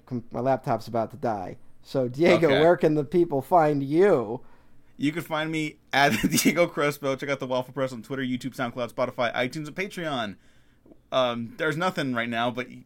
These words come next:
Speaker 2: you could do that. Matt, where can the people find
Speaker 1: Emperor
Speaker 2: you now? I see
Speaker 1: O T N one,
Speaker 2: we're
Speaker 1: Twitter, you know where.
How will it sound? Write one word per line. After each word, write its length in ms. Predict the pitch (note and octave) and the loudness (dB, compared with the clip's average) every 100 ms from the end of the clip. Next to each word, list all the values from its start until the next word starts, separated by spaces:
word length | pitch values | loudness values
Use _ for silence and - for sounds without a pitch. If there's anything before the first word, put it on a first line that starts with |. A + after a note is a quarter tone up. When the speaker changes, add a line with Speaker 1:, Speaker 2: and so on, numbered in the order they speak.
| - | -14
Speaker 2:
you 120 | A2+ | -12
could 180 | C3 A2+ | -10 -6
do 160 | F3 | -4
that. 280 | D3+ B2+ B2 | 0 2 2
Matt, 280 | C3+ D3+ - | 0 -2 -2
where 140 | D#3 | -8
can 120 | D3+ D3+ | -6 -6
the 100 | C3 | -4
people 280 | C3 - | -6 -8
find 260 | G#2+ A#2 A2 | -10 -8 -4
Speaker 1:
Emperor 520 | D3+ E3+ F3 E3+ D#3+ | -2 0 2 4 6
Speaker 2:
you 40 | D#3 | 4
now? 80 | |
I 20 | A#2+ | 4
see 120 | E3+ | 4
Speaker 1:
O 100 | E3 | 4
T 60 | |
N 40 | D#3 | 4
one, 460 | E3+ E3+ D3+ B2+ A2+ | 6 6 4 0 -6
Speaker 2:
we're 40 | |
Speaker 1:
Twitter, 460 | A#2+ E3+ D#3+ C3+ F2+ | -6 2 2 2 -2
you 260 | G#2+ C#3+ | -4 -4
know 220 | D#3+ C3 B2 | -2 -2 -2
where. 440 | A#2+ B2 C3+ D3 | -2 -2 -4 -4